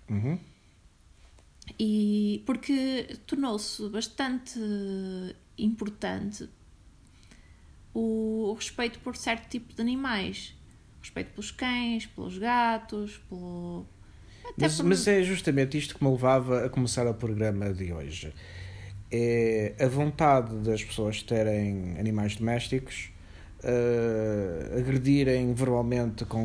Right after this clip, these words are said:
Speaker 1: muita violência, eh, a mais ténue crítica,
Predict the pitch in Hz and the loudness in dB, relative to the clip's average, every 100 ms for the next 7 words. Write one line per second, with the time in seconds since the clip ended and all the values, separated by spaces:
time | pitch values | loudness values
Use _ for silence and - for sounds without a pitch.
0 | 113 113 123 156 139 123 131 127 120 - | 2 2 4 4 4 2 2 2 0 0
1 | 117 110 104 95 101 107 104 92 85 107 | 2 2 2 0 -2 -2 -2 -2 -2 -2
2 | 117 139 127 - - 143 131 120 113 - | 0 2 2 0 0 2 2 2 0 2
3 | 127 - 113 107 | 2 2 -4 -2